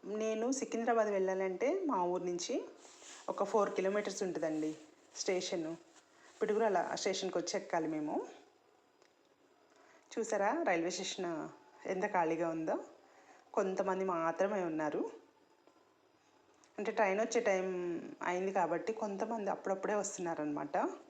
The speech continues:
ఆ పిడుగురాల స్టేషన్లో ఒక టూ కం-, టూ ప్లాట్‌ఫామ్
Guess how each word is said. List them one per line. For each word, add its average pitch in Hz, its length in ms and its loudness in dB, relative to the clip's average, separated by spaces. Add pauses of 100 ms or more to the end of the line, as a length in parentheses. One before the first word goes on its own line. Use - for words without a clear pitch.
(760)
ఆ 202 160 0
పిడుగురాల 220 720 2
స్టేషన్లో 208 640 2
ఒక - 500 0 (260)
టూ 226 280 0
కం-, 190 640 0
టూ 220 140 4
ప్లాట్‌ఫామ్ 226 560 4